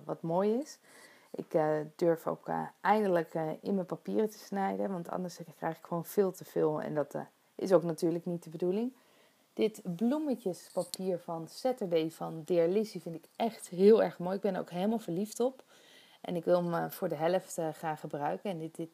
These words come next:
teken ik even af op mijn, eh, papier, zodat ik deze gelijk kan, eh, kan snijden op maat. Zodat ik de rest, eh, ook weer ergens anders voor kan gebruiken.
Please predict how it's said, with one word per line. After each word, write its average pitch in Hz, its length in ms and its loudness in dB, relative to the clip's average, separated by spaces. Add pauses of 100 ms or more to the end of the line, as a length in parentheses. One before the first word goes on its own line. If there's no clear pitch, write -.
teken 165 320 -2
ik 156 120 -10
even 160 280 -8
af 175 220 -4
op 170 140 -10
mijn, 156 220 -8
eh, 160 60 -10 (600)
papier, 196 480 0
zodat 165 260 2
ik 156 140 -6
deze 151 580 -4
gelijk 160 380 -4
kan, 151 260 -12
eh, 147 60 -10 (920)
kan 170 160 2
snijden 165 480 -2
op - 120 -10
maat. 170 560 -4 (1800)
Zodat 160 280 -6
ik - 80 -16
de 160 80 -6
rest, 151 340 -8
eh, 143 140 -6 (120)
ook 156 160 -8
weer 156 140 -4
ergens - 240 -8
anders 151 260 -8
voor - 180 -14
kan 135 160 -16
gebruiken. 147 640 -8